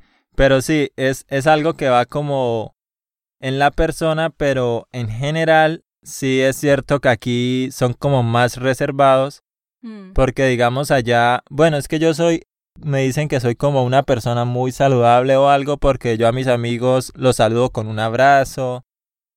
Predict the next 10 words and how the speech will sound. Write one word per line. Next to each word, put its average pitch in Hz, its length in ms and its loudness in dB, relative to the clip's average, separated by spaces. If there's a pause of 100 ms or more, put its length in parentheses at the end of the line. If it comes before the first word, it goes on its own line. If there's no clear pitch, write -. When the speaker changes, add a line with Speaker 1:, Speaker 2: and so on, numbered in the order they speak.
(140)
Speaker 1:
como, 117 280 -6
"Hola, 143 200 2
¿cómo 143 160 -8
está?", 147 380 2
un 131 120 -6
abrazo, 127 960 -4
o 113 140 -8
la 107 100 -4
mano, 127 340 -2
así. 147 360 -6